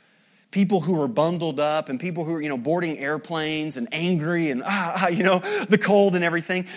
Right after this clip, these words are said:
to just being in Florida and people were like,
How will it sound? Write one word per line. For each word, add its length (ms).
to 120
just 280
being 260
in 120
Florida 440
and 160
people 260
were 120
like, 260